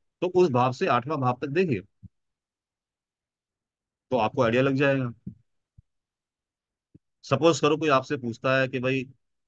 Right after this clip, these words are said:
आपकी जो मौसी हैं वो कैसी आयु की रहेंगी, दीर्घायु रहेंगी या क्या रहेंगी, तो पहले तो आपको ढूंढना पड़ेगा मौसी का भाव कौन सा हुआ। तो मौसी, चौथा भाव आपकी माता का भाव होता है, तो माता से छोटे भाई बहन यानी पहला, दूसरा, तीसरा,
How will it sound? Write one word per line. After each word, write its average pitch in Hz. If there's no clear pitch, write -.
आपकी 131
जो 117
मौसी 113
हैं 127
वो 120
कैसी 120
आयु 113
की 117
रहेंगी, 107
दीर्घायु 104
रहेंगी 101
या 104
क्या 98
रहेंगी, 92
तो 127
पहले 127
तो 143
आपको 135
ढूंढना 120
पड़ेगा 127
मौसी 104
का 123
भाव 107
कौन 104
सा 113
हुआ। 92
तो 117
मौसी, 120
चौथा 127
भाव 127
आपकी 123
माता 107
का 123
भाव 113
होता 107
है, 107
तो 110
माता 110
से 127
छोटे 120
भाई 113
बहन 110
यानी 113
पहला, 113
दूसरा, 104
तीसरा, 92